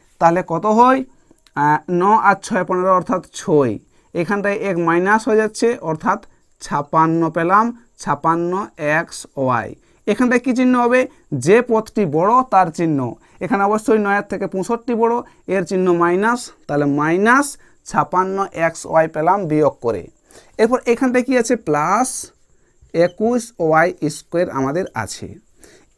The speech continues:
এরপর দেখো, এরপর দেখো এর সঙ্গে আবার আমি এমন একটি সংখ্যা গুণ করব যেটি গুণ করার পর এই প্রথম পদটা, প্রথম পদটা আবার দুটো পদও হতে পারে, দুটো পদই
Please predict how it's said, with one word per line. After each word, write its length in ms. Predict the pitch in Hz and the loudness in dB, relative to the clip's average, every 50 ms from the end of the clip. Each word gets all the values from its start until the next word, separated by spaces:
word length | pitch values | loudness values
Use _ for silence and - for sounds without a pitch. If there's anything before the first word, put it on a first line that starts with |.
| 233 | 8
এরপর 220 | 262 262 - 226 202 151 123 | 8 8 8 4 2 2 0
দেখো, 180 | 101 - - 95 - - - - - _ - - _ - - - _ _ _ _ _ - 220 | -4 -6 -10 -16 -20 -20 -20 -20 -20 _ -20 -20 _ -20 -20 -20 _ _ _ _ _ 0 0
এরপর 180 | 226 226 226 202 170 | 2 2 2 2 2
দেখো 180 | 160 147 143 107 123 - _ _ _ _ _ - | 0 -2 -2 -6 -8 -12 _ _ _ _ _ 0
এর 160 | 214 233 247 254 - | 2 2 2 0 0
সঙ্গে 280 | - 240 254 262 262 262 262 - - 165 190 | 0 0 0 0 0 -2 -2 2 4 6 6
আবার 220 | 208 247 269 285 262 233 247 | 8 10 8 8 8 6 2
আমি 120 | 247 247 - - - 143 175 | 2 0 -2 -6 -4 -2 0
এমন 140 | 185 208 262 269 285 | 2 2 2 2 0
একটি 160 | 269 - 302 285 269 - | -2 -2 -2 -2 0 0
সংখ্যা 280 | 269 254 240 - 240 208 175 | -2 -2 -2 -2 -2 -2 -2
গুণ 140 | 190 196 196 185 190 | -2 -4 -4 -4 -4
করব 180 | 190 190 190 202 226 247 - - - _ _ _ - 147 127 135 | -4 -4 0 2 2 2 2 -2 -8 _ _ _ -10 -6 -2 0
যেটি 240 | 185 202 202 262 262 208 185 | 0 0 0 0 -2 -2 -2
গুণ 140 | 190 202 202 190 | -4 -4 -4 -2
করার 200 | 208 202 202 202 202 214 | -2 0 0 0 0 0
পর 180 | 220 233 240 247 240 - _ - 202 208 | 0 2 2 0 -2 -6 _ 0 2 2
এই 80 | 233 240 226 - | 2 2 0 -4
প্রথম 280 | - 196 175 - 226 220 208 208 | -6 -4 -2 -2 -2 -2 -2 -2
পদটা, 380 | 190 196 196 220 - 214 208 175 113 113 - _ _ _ _ _ _ - | -2 -4 -4 -4 0 2 2 2 0 -2 -8 _ _ _ _ _ _ -4
প্রথম 220 | 190 196 - 247 247 226 | -4 -2 0 0 0 2
পদটা 260 | 247 240 254 - 254 240 233 | 0 -2 -2 0 0 2 2
আবার 140 | 233 233 196 185 | 2 2 0 0
দুটো 160 | 202 202 233 233 247 | -2 -2 -2 0 0
পদও 180 | 233 226 247 233 208 | 0 2 2 2 2
হতে 160 | 214 214 208 175 | 2 -2 -2 0
পারে, 180 | 202 185 196 220 247 262 - _ _ - 147 139 | 0 2 2 0 -2 -4 -8 _ _ -8 -4 -2
দুটো 180 | 175 190 240 233 - | 0 0 0 0 0
পদই 240 | 233 226 233 277 | 0 0 0 0